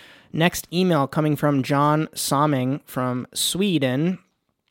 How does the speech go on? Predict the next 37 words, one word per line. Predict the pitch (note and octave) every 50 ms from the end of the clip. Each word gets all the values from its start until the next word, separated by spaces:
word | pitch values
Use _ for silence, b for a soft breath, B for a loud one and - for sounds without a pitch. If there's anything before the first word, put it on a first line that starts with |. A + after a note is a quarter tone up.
| _ _ _ _ _ - -
And | D3+ C#3+
he | C#3+
says, | C#3 - - E3+ D3+ C#3 C#3+ D3+ -
"Hey, | - E3+ D#3+
Justin, | D3 C#3+ C#3 - - E3+ F3+ -
I | - C3
decided | C3 C3 - - C3+ C3 C3+ C3 C3 B2+
that | B2 B2 - -
I | - C3
might | B2 B2 B2 A#2+
as | A#2 -
well | B2 A2+
share | - - - B2+
my | A#2+ A#2 A2+
experience | A#2 - - - - B2+ C3 C#3+ C#3+ C3+ -
I | B2+
had | C3 C#3+ C#3 C#3 C#3
for | - C3+
the | B2
first | - - - C3 B2 - -
week | C#3 C#3 - -
at | C3+ -
the | E3+
former | - - G#3 G#3+ G#3 G3 F3+
Michelin-starred | F3 F3 E3+ - F3+ E3+ D#3+ - - E3+ D#3+ D3+
restaurant | D#3+ D#3+ D#3 - - E3 D#3 -
I | C3 C3+
have | C3 B2
been | C3 B2+
staging | - - - B2+ C3 C3+ C3 C3+ C#3
at | D3 D3
for | - - -
everyone | - A#2+ A#2 A#2+ A#2 A#2+ A#2
listening | A#2 A#2+ - - A#2+ A#2+ A#2
to | - -
the | A#2 -
podcast." | - - C3+ D3 - - F#3 - A3 - - -